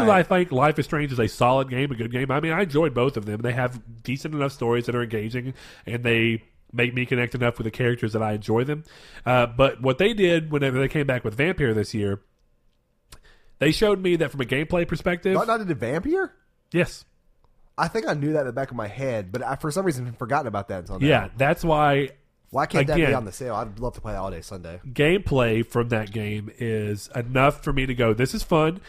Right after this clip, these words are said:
Speaker 1: This is an interesting world," which is already what we saw them do. And then they took a lot of creative risk.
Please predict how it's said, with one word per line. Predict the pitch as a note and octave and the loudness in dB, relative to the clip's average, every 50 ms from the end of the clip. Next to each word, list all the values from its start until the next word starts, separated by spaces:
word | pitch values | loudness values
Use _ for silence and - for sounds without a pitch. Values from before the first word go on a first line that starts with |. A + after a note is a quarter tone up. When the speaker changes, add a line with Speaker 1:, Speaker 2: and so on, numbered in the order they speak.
| - - - | -16 -12 -10
Speaker 1:
This | C#3 - - | -10 -6 -4
is | B2+ | -4
an | C#3 C3 | -2 0
interesting | B2 D3 E3+ E3 E3+ E3+ - G#3 F#3 | 0 2 2 2 2 0 0 -4 -2
world," | D#3+ C#3 B2+ B2+ B2+ A#2+ | 0 2 4 4 4 2
which | C3 B2 - | 0 -2 2
is | B2 C3+ | 4 6
already | C#3 D#3+ E3 D#3 | 6 6 6 4
what | D3+ D3 | 2 2
we | B2 C3 | 2 0
saw | B2 - D3+ C3+ | 2 2 2 2
them | B2+ B2 A#2+ A#2 A#2 | 2 2 -2 -2 -2
do. | B2+ C#3+ C#3+ C3 B2 A#2 A#2+ - - - - - - | 0 2 2 2 2 0 -2 -4 -10 -20 -18 -6 -2
And | C3+ C#3 | -2 2
then | D3+ D3+ | 2 2
they | C#3+ C#3 | 2 2
took | B2+ - E3+ D#3+ - | 2 2 2 2 4
a | C3+ | 4
lot | C3+ C#3 C3+ C3 | 4 4 4 4
of | B2 | 2
creative | - - C3 A#2+ A2+ A2 A2 | 0 0 2 2 0 0 0
risk. | B2 D3+ C3 G#2+ - - - | 0 0 0 0 -4 -8 -14